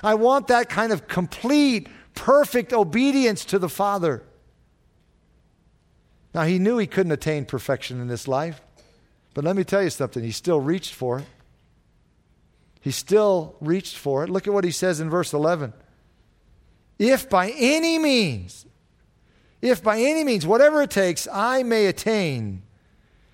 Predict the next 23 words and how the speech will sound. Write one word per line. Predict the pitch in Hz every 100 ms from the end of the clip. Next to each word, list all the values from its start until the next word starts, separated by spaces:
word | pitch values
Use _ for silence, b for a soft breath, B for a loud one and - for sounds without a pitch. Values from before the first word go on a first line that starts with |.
| _
to | 156
the | 143
resurrection | 139 170 160 160 160 151 147 139
from | 139 123
the | 117
dead." | 107 90 - _ _ _ _ _ _ _ _ _ _ _ _ _ -
This | 214
is | 226 165
a |
difficult | 135 107 214 196 165 151 127
expression | - - 180 175 - 135
to | 131
interpret, | 120 147 135 - -
very | 123 170 151
diffi-, | 117 120 110 151 180 - 135
difficult. | 131 113 147
I, | 147 143 B B B -
I |
consulted | 143 143 - 185 156
about | 151 156 -
thirteen | - 214 240 - 208 202 147
different | 127 190 - 180 175 - b b b b b b
helps, | - 185 180 160 - - - - -